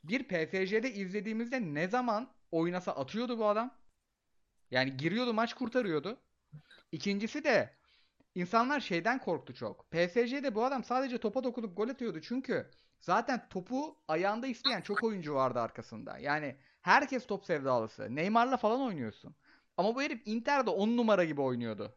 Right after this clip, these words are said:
Gerçekten her iki işi de yapan santrfordu. Hem attıran hem oyunu oynayan, oynatan. Hatta ben ilk izlediğimde "Bu çocuk niye dokuz giyiyor? Ne güzel on numaraymış bu." falan diyordum. Biz o Inter'e nereden hastaydık bilmiyorum. Saçma sapan iki tane kanat oyuncusuna vurulmuş izliyorumdur.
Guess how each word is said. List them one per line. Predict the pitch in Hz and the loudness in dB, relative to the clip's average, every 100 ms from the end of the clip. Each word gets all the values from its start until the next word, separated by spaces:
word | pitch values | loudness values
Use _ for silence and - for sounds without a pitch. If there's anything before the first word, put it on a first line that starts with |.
| 139 | 2
Gerçekten | 156 220 254 240 220 262 330 _ _ _ - | 4 4 2 -4 -2 -4 -6 _ _ _ -6
her | 214 | -4
iki | 277 226 233 | -4 -6 -8
işi | 185 196 | -10 -6
de | 185 | -2
yapan | 170 - 165 143 - | 0 0 -2 -4 -14
santrfordu. | - 160 143 135 131 139 127 113 101 _ _ - | -10 -8 -8 -10 -6 -4 -2 -4 -8 _ _ -6
Hem | 220 233 | -2 0
attıran | 208 - 220 233 233 | 0 -2 -2 0 0
hem | 214 | -2
oyunu | 185 196 220 | -2 -2 -2
oynayan, | 240 240 233 226 | -4 -4 -4 -4
oynatan. | 202 214 220 285 330 - - - | -6 -4 -2 -2 -2 -6 -6 0
Hatta | 247 254 277 | 0 2 0
ben | 247 | 0
ilk | 247 233 | -2 -4
izlediğimde | 226 208 240 240 240 277 | -6 -4 -4 -2 -4 -4
"Bu | 254 | -4
çocuk | 247 247 233 | -4 -6 -4
niye | 247 254 | -4 -2
dokuz | 240 220 185 | -4 -6 -6
giyiyor? | 170 165 156 139 - _ _ - | -6 -2 -2 -2 -4 _ _ -8
Ne | 202 240 | -2 0
güzel | 233 214 | 0 2
on | 226 233 | 0 0
numaraymış | 220 180 160 156 160 | 0 0 0 -2 -8
bu." | |
falan | 175 180 196 196 | -4 0 0 -2
diyordum. | 165 170 233 370 - - - | -4 -4 -4 -8 -14 -20 -10
Biz | 214 277 | -6 -4
o | 311 | -6
Inter'e | 320 311 294 247 | -6 -4 -4 -4
nereden | 277 320 277 | -4 -6 -4
hastaydık | 233 226 233 226 233 220 | -4 -4 -4 -4 -4 -8
bilmiyorum. | 226 185 156 160 | -6 -4 -6 -4
Saçma | 233 240 220 | -6 -6 -6
sapan | 202 208 | -6 -8
iki | - | -6
tane | 196 202 | -4 -4
kanat | 202 196 196 | -4 -4 -4
oyuncusuna | 175 170 190 175 | -6 -6 -10 -6
vurulmuş | 156 143 139 135 | -4 -4 -6 -10
izliyorumdur. | 127 131 123 127 196 | -6 -4 -2 -4 -6